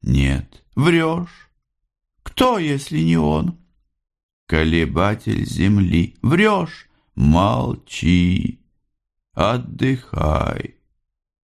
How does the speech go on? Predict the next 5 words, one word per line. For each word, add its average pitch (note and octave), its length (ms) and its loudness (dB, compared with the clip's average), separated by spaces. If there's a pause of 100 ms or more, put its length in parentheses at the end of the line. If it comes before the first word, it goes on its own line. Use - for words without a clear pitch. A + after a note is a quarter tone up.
(800)
«Ты G#2 180 4
справился C3 840 -2
с A#2 100 -8
моими A#2 420 2
судорогами. F2+ 1040 -4